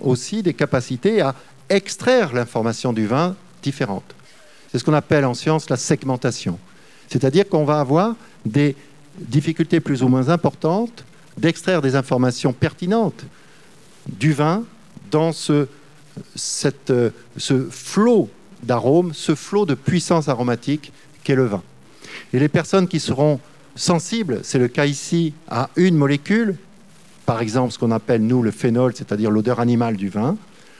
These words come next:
auront une capacité à extraire cette information, alors que la personne qui est peu sensible aura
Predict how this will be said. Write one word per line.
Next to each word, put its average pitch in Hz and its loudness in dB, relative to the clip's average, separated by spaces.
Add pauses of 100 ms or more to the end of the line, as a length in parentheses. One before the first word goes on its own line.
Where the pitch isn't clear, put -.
(140)
auront 147 2
une 156 2
capacité 175 0
à 135 0
extraire 190 0
cette - -6
information, 117 -2 (600)
alors 151 2
que - -2
la 139 2
personne 139 0
qui 120 -2
est 101 -2
peu 135 2
sensible 180 -2 (720)
aura 131 2